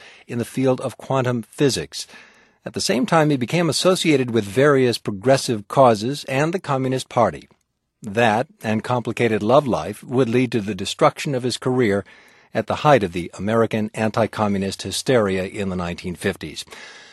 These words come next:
American Prometheus, The Triumph and Tragedy of J. Robert Oppenheimer is the book. Its authors are my guests. Kai Bird has written and co-authored many books, including Hiroshima's Shadow,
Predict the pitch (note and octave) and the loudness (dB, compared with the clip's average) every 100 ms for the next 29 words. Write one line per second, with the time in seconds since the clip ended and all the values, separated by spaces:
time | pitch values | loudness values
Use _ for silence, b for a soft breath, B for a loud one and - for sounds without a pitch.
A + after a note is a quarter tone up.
0 | B B B D3+ E3+ D#3+ D#3+ D3 D#3+ F3 | B B B 4 6 6 0 2 2 2
1 | D3+ A2 F#2+ B2 - C#3 C3+ C#3 C3+ B2+ | 2 -2 -2 -6 -2 0 0 0 -2 -4
2 | - C#3+ C3+ A2 G2+ F2+ A2 A2 G2+ G#2 | 0 0 2 0 0 0 0 0 0 0
3 | G2+ G2 - A2 A#2+ A#2 A#2 A#2+ C#3+ A2 | 0 -4 -2 0 0 0 2 2 0 -2
4 | G#2 F#2 F#2+ F2+ A#2+ D3 - G#2+ A#2+ D3 | -4 -4 -8 -2 2 2 2 -2 2 2
5 | F#3+ E3+ E3 D#3 A2+ E3+ - - - - | 2 0 0 0 0 -4 -4 -14 -16 -18
6 | _ _ - A2+ G2+ A2+ B2 B2 F#2+ E2+ | _ _ 0 2 4 4 4 2 -2 -6
7 | G#2 A2+ A2+ F2+ - A2 A2 G#2+ A2 G2 | -4 -2 -2 -4 -4 2 4 4 0 -6
8 | B B B G#2 C#3 F#3 C3 D#3 - A#2 | B B B 2 4 4 4 4 2 -4
9 | - D#3 B2+ A2 A#2+ D#3 - D#3 C#3 - | 2 4 4 0 2 2 2 0 0 0
10 | F3+ D3 F2+ C#2 | 2 2 2 -2